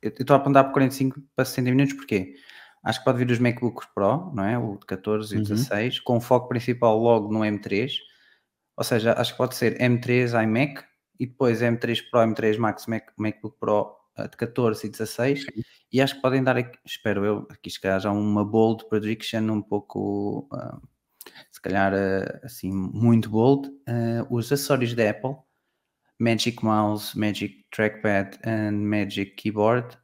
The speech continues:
Speaker 1: eh, passarem pelo U S B C, se calhar ter aqui um, alguma mini mudança.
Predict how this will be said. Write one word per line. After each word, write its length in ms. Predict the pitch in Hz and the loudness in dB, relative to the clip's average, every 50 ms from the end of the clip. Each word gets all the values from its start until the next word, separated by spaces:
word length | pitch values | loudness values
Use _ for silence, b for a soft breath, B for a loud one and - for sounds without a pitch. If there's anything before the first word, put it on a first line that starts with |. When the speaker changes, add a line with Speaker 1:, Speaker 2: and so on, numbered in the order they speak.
| _ _ - | _ _ -6
Speaker 1:
eh, 240 | 110 110 107 110 107 | -4 -4 -4 -4 -6
passarem 400 | - - 120 - - 104 107 101 | -6 -8 -6 -4 -2 -2 -2 -2
pelo 220 | - 113 117 113 | -2 -2 0 2
U 60 | 110 | 2
S 200 | 107 101 - - | 2 2 0 -2
B 140 | - 117 104 | -2 -2 -2
C, 360 | - - 113 107 123 151 - - - _ _ _ _ _ _ _ _ | 0 0 0 0 0 0 -4 -12 -20 _ _ _ _ _ _ _ _
se 120 | - - | -12 -6
calhar 200 | - 113 110 110 | -2 0 0 2
ter 140 | 110 113 110 | 2 0 -2
aqui 180 | 107 110 - 113 | -2 -2 -2 0
um, 220 | 110 107 107 107 | 0 2 2 2
alguma 480 | 104 104 107 104 117 117 110 107 107 104 | 2 0 0 0 0 0 2 2 2 2
mini 320 | 107 110 110 107 107 107 | 2 2 2 2 2 2
mudança. 560 | 110 110 107 101 95 90 92 - - 113 101 | 2 2 2 0 0 -2 -4 -6 -10 -12 -14